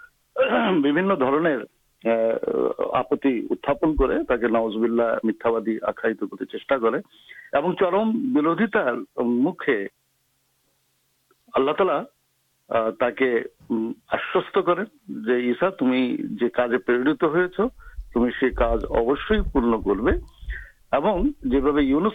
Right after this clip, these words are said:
নবী আলাইহিস-, <clears throat> ইউনুস আলাইহিসসালাতু ওয়াসসালাম তার জাতি যখন চরম বিরোধিতা করে এবং নিরাশ হয়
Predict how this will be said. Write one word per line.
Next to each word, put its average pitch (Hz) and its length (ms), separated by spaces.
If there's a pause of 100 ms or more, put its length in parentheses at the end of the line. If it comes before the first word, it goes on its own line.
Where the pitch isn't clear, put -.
নবী 185 320
আলাইহিস-, 139 600
<clears throat> 202 300
ইউনুস 151 240
আলাইহিসসালাতু 139 460
ওয়াসসালাম 120 520 (560)
তার 127 280
জাতি 131 480
যখন 147 260 (160)
চরম 175 560
বিরোধিতা 165 500
করে 127 260
এবং 139 260
নিরাশ 120 540
হয় 131 200